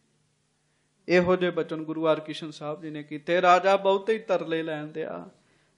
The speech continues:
ਰਾਣੀਆਂ ਤਰਲੇ ਲੈਂਦੀਆਂ, ਸੱਚੇ ਪਾਤਸ਼ਾਹ ਸਾਡੇ ਕੋਲੋਂ ਗਲਤੀ ਹੋ ਗਈ ਹੈ, ਅਸੀਂ ਸ਼ੰਕਾ ਕਰ ਬੈਠੇ ਹਾਂ ਜੀ।" ਹੁਣ ਫਿਰ ਗੁਰੂ ਹਰਕ੍ਰਿਸ਼ਨ ਸਾਹਿਬ ਸੱਚੇ ਪਾਤਸ਼ਾਹ ਬਖਸ਼ਣਗੇ ਜੀ, ਬਖਸ਼ ਤੇ ਦੇਣਾ ਜੀ, ਪਰ ਮੱਤ ਦੇ ਕੇ ਬਖਸ਼ਣਗੇ ਜੀ।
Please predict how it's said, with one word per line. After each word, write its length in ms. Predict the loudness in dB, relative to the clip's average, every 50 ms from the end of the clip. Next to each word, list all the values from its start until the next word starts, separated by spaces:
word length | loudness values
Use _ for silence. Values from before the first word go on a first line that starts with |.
| _ 6
ਰਾਣੀਆਂ 500 | 10 10 12 12 10 8 4 2 2 0
ਤਰਲੇ 400 | 2 2 0 0 2 2 0 0
ਲੈਂਦੀਆਂ, 520 | 0 0 -2 -2 -2 -4 -8 -8 -8 -8 -6
ਸੱਚੇ 320 | -6 -8 -8 -4 -6 -6
ਪਾਤਸ਼ਾਹ 420 | -2 2 2 2 2 0 -4 -8
ਸਾਡੇ 340 | -8 -6 -8 -8 -6 -6 -8
ਕੋਲੋਂ 280 | -6 -6 -8 -8 -8 -6
ਗਲਤੀ 400 | -6 -8 -8 -8 -10 -10 -8 -6
ਹੋ 120 | -6 -6
ਗਈ 240 | -6 -8 0 6 8
ਹੈ, 500 | 10 12 12 12 12 12 12 12 8 6 2 -6 -14 -20 _ _ _ _ _ _ _ -4 -2
ਅਸੀਂ 160 | 0 0 0
ਸ਼ੰਕਾ 460 | -2 -2 -4 -4 -4 -4 -2 -2 -2 -2
ਕਰ 220 | -2 -4 -6 -6
ਬੈਠੇ 440 | -6 -8 -12 -12 -12 -14 -14 -14 -14
ਹਾਂ 140 | -14 -16 -16
ਜੀ।" 480 | -16 -18 -18 -18 -20 -20 -20 -20 -20 _ _ _ _ _ _ _ _ _ _ 2
ਹੁਣ 160 | 2 4 4
ਫਿਰ 220 | 2 2 0 0
ਗੁਰੂ 260 | -2 -4 -6 -2 2
ਹਰਕ੍ਰਿਸ਼ਨ 480 | 2 2 2 0 -6 -12 -12 -10 -12 -12
ਸਾਹਿਬ 280 | -10 -6 -6 -4 -4 -6
ਸੱਚੇ 340 | -8 -10 -12 -10 -10 -12
ਪਾਤਸ਼ਾਹ 440 | -10 -6 -4 -4 -4 -4 -6 -10 -10
ਬਖਸ਼ਣਗੇ 600 | -4 -4 -4 -2 0 0 0 0 0 -4 -6 -6
ਜੀ, 280 | -6 -6 -8 -8 -8 -10 -14 _ _ _ _ _ _ _ _ 2
ਬਖਸ਼ 240 | 2 4 4 4 -2
ਤੇ 180 | -2 -2 -2 0
ਦੇਣਾ 360 | 0 -2 -2 0 -2 -2 -2
ਜੀ, 340 | -4 -4 -4 -4 -6 -8 -10 -16 _ _ _ _ _ _ _
ਪਰ 200 | 4 6 6 6
ਮੱਤ 340 | 4 2 0 0 0 0 -2
ਦੇ 240 | -4 -2 0 0 0
ਕੇ 140 | -2 -4 -6
ਬਖਸ਼ਣਗੇ 640 | -4 -6 -8 -8 -6 -8 -8 -8 -6 -8 -10 -12 -12
ਜੀ। 580 | -12 -14 -16 -16 -16 -18 -20 -20 -20 -20 -20